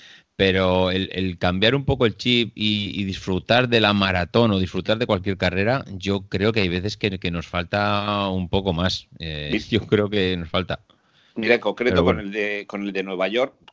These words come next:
Speaker 2: con el de Berlín seguramente también, ¿vale? No quiero hacer de menos a otros que no he corrido, pero sí que he visto el ambiente, como puede ser el de Valencia, por ejemplo, Barcelona. Pero por, por lo que se vive mientras estás corriendo, yo sí creo que hay maratones y desde luego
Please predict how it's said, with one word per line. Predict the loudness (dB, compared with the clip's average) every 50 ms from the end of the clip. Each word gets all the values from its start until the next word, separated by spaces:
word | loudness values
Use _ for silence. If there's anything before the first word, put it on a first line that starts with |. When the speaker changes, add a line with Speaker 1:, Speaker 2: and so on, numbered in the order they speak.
| _ _ -4
Speaker 2:
con | -2 -2 0
el | 2
de | 2 2
Berlín | 2 0 -2 -4 -8 -8
seguramente | -8 -8 -6 -6 -6 -6 -6 -8 -6 -4
también, | -4 -4 -4 -6 -8 -8 -6 -6
¿vale? | -6 -6 -6 -6 -8 -10 -12 -20 -20 _ _ _ _
No | -14 -10 -10 -8 -2
quiero | -2 0 2 2 2 2 2 2
hacer | 0 0 0 -2 -2 -2
de | -4 -2
menos | -4 -4 -4 -2 -4
a | -2
otros | -4 -4 -4 -4
que | -6 -6
no | -4 -2
he | -2 -2
corrido, | 0 -2 -2 -2 -2 -2 -2 -2 -4 -6
pero | -8 -12 -12 -12
sí | -12 -8
que | -6 -4
he | -4
visto | -4 -4 -4 -2
el | -2
ambiente, | -2 -2 -2 -2 -4 -2 -4 -8
como | -10 -10 -12
puede | -10 -10 -10
ser | -10 -12 -18 -18
el | -18
de | -14 -12
Valencia, | -10 -8 -8 -8 -8 -8 -10
por | -10 -10
ejemplo, | -12 -12 -12 -12 -12 -12 -12 -12
Barcelona. | -12 -12 _ -18 -14 -14 -10 -10 -12 -14 -14 _ -20 -20 -20 -20 -20 -20 -20 -20 _
Pero | _ 4 4 4 6
por, | 6 6 6 6 2 0 -2
por | -4 -2 0 0
lo | -2 -2
que | -4 -6
se | -6 -6 -4
vive | -2 -4 -4 -2 -4 -4 -6 -8
mientras | -8 -6 -4 -4 -4 -4 -4 -8 -8 -8 -8
estás | -8 -6 -6 -8
corriendo, | -6 -6 -6 -4 -2 -4 -4 -4 -8 -12 -12 -14 _ -20 -20 _ _ _ _
yo | 0 0 0 0
sí | 0 -4 -6 -6 -2
creo | 0 4 4 4 4 4
que | 2
hay | 0 2
maratones | 4 4 4 4 2 0 -4 -4 -4 -2
y |
desde | -2 -2 -2 -2
luego | 0 2 2 2 0 -2 _